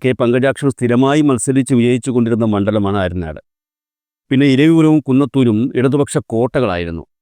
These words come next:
അതിനൊപ്പം തന്നെ ചവറ നിയമസഭാ മണ്ഡലം ആർ എസ് പിയുടെ ഹോം ഗ്രൗണ്ട് കൂടിയായിരുന്നു. ഇത്തരത്തിൽ തികച്ചും ആർ എസ് പിക്ക് അനുകൂലമായ മണ്ഡലങ്ങൾ തന്നെയാണ് എൽ ഡി എഫ് നൽകി വന്നത്. അന്ന് തെരഞ്ഞെടുപ്പിൽ കുന്നത്തൂരും ഇരവിപുരവും വിജയിക്കുകയും ചവറയിലും അരുവിക്കരയിലും അവർ തോൽക്കുകയും ചെയ്തു.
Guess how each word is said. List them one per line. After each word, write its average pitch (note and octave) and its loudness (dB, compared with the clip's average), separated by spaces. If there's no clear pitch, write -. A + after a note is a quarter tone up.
അതിനൊപ്പം C#3+ 0
തന്നെ D3 2
ചവറ C3 -2
നിയമസഭാ D#3+ 0
മണ്ഡലം C3+ 0
ആർ B2 0
എസ് - -6
പിയുടെ C3 2
ഹോം C3 2
ഗ്രൗണ്ട് B2+ 2
കൂടിയായിരുന്നു. F2+ -2
ഇത്തരത്തിൽ E3+ -2
തികച്ചും F#3 0
ആർ D3 2
എസ് D#3 -2
പിക്ക് D#3 0
അനുകൂലമായ C#3 2
മണ്ഡലങ്ങൾ B2+ 2
തന്നെയാണ് G#2 0
എൽ G#2 0
ഡി A2 0
എഫ് - -8
നൽകി G#2 0
വന്നത്. D#2 -8
അന്ന് F#3+ 2
തെരഞ്ഞെടുപ്പിൽ E3+ 2
കുന്നത്തൂരും D3+ 2
ഇരവിപുരവും C3+ 2
വിജയിക്കുകയും A2+ 2
ചവറയിലും C3+ 0
അരുവിക്കരയിലും A2+ 0
അവർ G#2 -2
തോൽക്കുകയും A2 0
ചെയ്തു. D#2+ -14